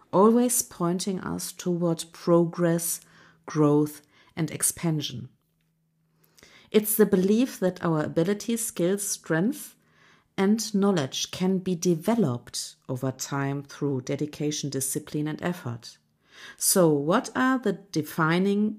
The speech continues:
characteristics of a growth mindset? Remember the picture of climbing the mountain. Instead of being paralyzed by fear, you see it as an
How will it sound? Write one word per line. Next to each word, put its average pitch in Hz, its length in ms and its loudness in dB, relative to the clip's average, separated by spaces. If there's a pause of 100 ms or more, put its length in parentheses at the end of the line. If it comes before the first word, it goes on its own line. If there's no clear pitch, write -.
(120)
characteristics 151 1200 0
of 185 180 -6
a - 60 -8
growth 220 480 -2
mindset? - 680 -8 (880)
Remember 185 480 4
the 185 120 -6
picture 196 640 -6
of - 180 -10
climbing 143 460 -4
the 165 100 -2
mountain. 175 640 -2 (1700)
Instead 190 640 0
of 160 300 -4
being 156 300 -2
paralyzed 147 1000 -2 (200)
by 143 140 -4
fear, 135 560 -4 (800)
you 151 160 -4
see 208 420 2
it 247 300 -2
as - 340 -8 (160)
an 185 180 0